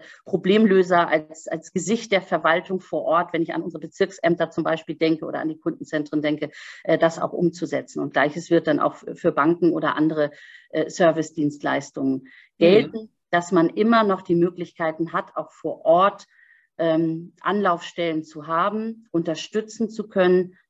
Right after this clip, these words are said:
Speaker 1: aber gleichzeitig mit Volldampf, äh,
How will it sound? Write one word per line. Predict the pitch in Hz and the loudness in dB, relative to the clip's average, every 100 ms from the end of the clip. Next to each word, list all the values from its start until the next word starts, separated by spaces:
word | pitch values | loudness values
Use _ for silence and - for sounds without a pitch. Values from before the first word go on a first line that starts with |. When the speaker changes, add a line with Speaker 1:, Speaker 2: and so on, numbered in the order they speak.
| _ | _
Speaker 1:
aber | 165 160 | 0 0
gleichzeitig | 156 156 170 170 - 170 160 170 156 - 165 | 2 2 0 -2 -4 0 0 -2 -8 -6 -4
mit | 160 - _ _ | -4 -6 _ _
Volldampf, | - 185 202 208 160 160 160 - _ | -2 4 4 6 4 2 0 -6 _
äh, | 165 151 147 | -4 -2 -2